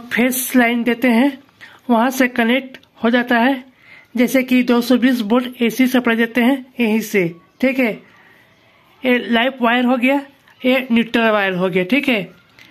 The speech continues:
दोनों को समझ में आ गया होगा, दोनों अलग-अलग ट्रांजिस्टर में कनेक्ट होते हैं, ठीक है। ये आपको समझ में आ गया होगा। और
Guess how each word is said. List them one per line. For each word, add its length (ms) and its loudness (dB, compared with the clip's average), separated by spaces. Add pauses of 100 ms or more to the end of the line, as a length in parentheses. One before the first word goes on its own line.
(360)
दोनों 260 2
को 80 -2
समझ 280 2
में 160 4
आ 80 0
गया 180 0
होगा, 240 0 (460)
दोनों 280 2 (160)
अलग-अलग 600 -2
ट्रांजिस्टर 460 0
में 140 4
कनेक्ट 400 -2 (300)
होते 260 0
हैं, 340 -2 (320)
ठीक 200 0
है। 260 -4 (380)
ये 80 2
आपको 400 0
समझ 420 0
में 120 6
आ 100 0
गया 180 0
होगा। 220 0 (1000)
और 300 -2